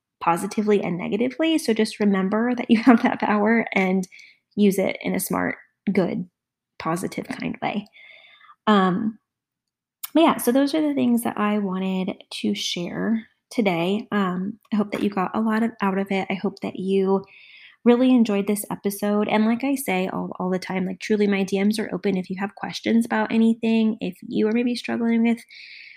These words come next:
O C D or anxiety or something, and you kind of, you know, you just want someone to talk with about it or have a couple questions or whatever. Like, I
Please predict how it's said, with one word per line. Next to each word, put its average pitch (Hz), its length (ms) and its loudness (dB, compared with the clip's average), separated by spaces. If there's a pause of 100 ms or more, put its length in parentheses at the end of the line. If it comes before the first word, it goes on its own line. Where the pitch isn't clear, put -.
(140)
O 220 120 4
C 226 200 -4
D 226 280 6
or 202 100 0
anxiety 196 680 2
or 185 100 -4
something, 190 500 0
and 180 120 0
you 180 60 -2
kind 190 260 -4
of, 180 160 -2 (180)
you 190 120 -4
know, 175 120 -6
you 196 80 -2
just - 180 -10
want - 200 -8
someone 185 260 -4
to 185 60 -8
talk 294 260 0
with 247 180 0
about 220 340 0
it 214 180 0
or 190 80 0
have - 180 -10
a - 80 -20
couple - 200 -4
questions 247 540 0
or 226 60 0
whatever. 220 400 2
Like, 175 180 0 (120)
I 175 280 0